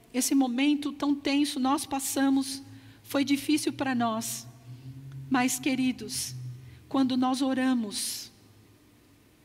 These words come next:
parece que o nosso coração começa a tremer. Vem a presença do Espírito Santo e Ele começa a falar conosco, Ele começa a nos revelar,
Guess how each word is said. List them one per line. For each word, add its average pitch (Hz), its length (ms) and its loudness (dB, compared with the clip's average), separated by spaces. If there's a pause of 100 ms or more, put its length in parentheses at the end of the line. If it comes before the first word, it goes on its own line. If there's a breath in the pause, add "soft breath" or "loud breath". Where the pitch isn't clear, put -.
(140)
parece 220 400 -2
que - 80 -8
o 247 40 -2
nosso 226 280 -2
coração 240 920 -2 (480 loud breath)
começa 247 380 0
a 262 40 -4
tremer. 233 640 -2 (1300 loud breath)
Vem 294 320 2
a 311 60 2
presença 294 540 0
do 269 100 0
Espírito 285 480 0
Santo 262 540 -2 (720 soft breath)
e 277 80 4
Ele 269 140 4
começa 277 400 0
a - 20 0
falar 269 380 2
conosco, 262 680 -4 (440 loud breath)
Ele 277 160 4
começa 285 380 0
a 294 40 2
nos 294 160 4
revelar, 254 720 2